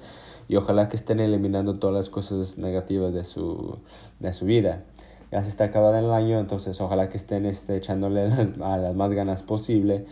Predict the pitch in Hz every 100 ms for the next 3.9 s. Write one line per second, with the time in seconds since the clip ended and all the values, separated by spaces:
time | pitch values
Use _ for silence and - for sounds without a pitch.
0 | - - - - 85 104 98 95 92 87
1 | - 95 101 117 117 107 101 90 87 98
2 | 107 110 117 107 101 101 - - - -
3 | - - - - 92 95 92 92 95